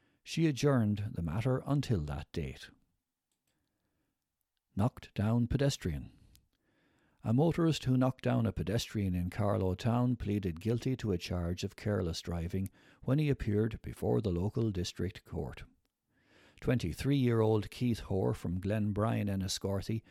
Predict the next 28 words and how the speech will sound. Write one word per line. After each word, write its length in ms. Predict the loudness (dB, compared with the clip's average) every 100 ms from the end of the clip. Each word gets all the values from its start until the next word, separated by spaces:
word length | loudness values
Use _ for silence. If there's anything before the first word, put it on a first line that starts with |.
| -20 -20 _
pleaded 360 | -2 0 0 0
guilty 360 | 0 0 0
to 160 | 0 0
a 80 | 0
charge 500 | 0 0 2 0 -2 -4
after 320 | -4 -2 0
an 100 | 2
accident 480 | 0 -2 -2 -2 -2
occurred 400 | -6 -4 -2 -2
at 140 | -4
Hanover, 540 | -4 0 0 0 -2
Carlow, 480 | -4 -4 -2 0 -2 -4 _ _ -8
on 120 | -6
the 80 | -4
second 340 | -2 0 0
of 120 | 2
March 440 | 4 4 2 -2 -2
two 160 | -2
thousand 440 | 0 0 -2 -4 -4
and 140 | -4
twenty. 480 | -2 -2 -2 -6 -12 -18 _ _ _ _ _ _ -20 -10
Sergeant 480 | -2 0 2 0
Hud 320 | 0 0 0 0
Kelly 380 | 0 0 0
told 500 | -2 -2 -2 -2 -4
Judge 380 | -8 -6 -4 -6
Geraldine 460 | -4 -2 -2 -4 -6
Carthy 460 | -4 -4 -2 -4